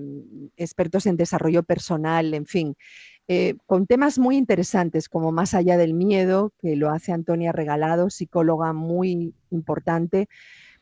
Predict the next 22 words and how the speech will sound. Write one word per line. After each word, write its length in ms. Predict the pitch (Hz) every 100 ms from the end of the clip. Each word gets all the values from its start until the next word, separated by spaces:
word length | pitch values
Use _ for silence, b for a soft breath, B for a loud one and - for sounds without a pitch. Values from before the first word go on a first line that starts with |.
| _
Conviene 420 | - 196 190 208 202
temer 320 | 190 180 180
al 120 | 175
amor 280 | 165 170 170
verdadero, 600 | 175 165 147 151 175 190
de 380 | 180 160 156 - 170
Joan 360 | - 170 160 175
Garriga, 680 | 170 180 196 175 185 180 185 -
Escuchando 560 | 180 - 175 208 185
el 60 | 180
lenguaje 360 | 170 165 170 196
corporal, 840 | 180 165 165 160 170 180 185 208 b b b
en 140 | - 220
fin, 280 | 254 208 190
muchos, 460 | 233 330 - 302
mu-, 180 | 254 254 -
son 240 | - 240
cuarenta 380 | 311 285 381 285
expertos. 760 | - - 170 156 190 202 - -
Yo 540 | 170 190 202 214 - -
les 180 | 175
confieso 760 | - 165 170 180 180 - 208